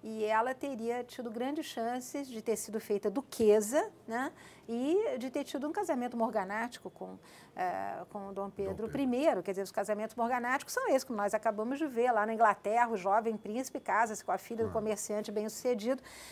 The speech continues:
Speaker 1: E isso sempre houve, né? E nós teríamos tido, então, uma imperatriz brasileira. Porque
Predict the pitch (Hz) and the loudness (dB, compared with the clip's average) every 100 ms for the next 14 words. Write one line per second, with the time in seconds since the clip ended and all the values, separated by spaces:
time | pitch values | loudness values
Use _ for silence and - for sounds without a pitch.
0 | - 233 240 - 294 - 302 330 302 269 | -8 0 0 0 0 4 6 8 10 12
1 | 240 185 185 185 226 277 - - - - | 12 10 2 -2 -2 -2 -4 -20 -18 -8
2 | 208 214 214 214 226 262 226 226 240 - | -4 -2 0 0 0 0 2 2 0 -4
3 | - 226 269 269 247 262 262 254 277 254 | -4 0 0 2 2 2 0 0 0 2
4 | 240 214 247 214 220 208 196 165 165 208 | 0 -2 -4 -2 0 0 0 -2 -2 -4
5 | - 254 | -2 -2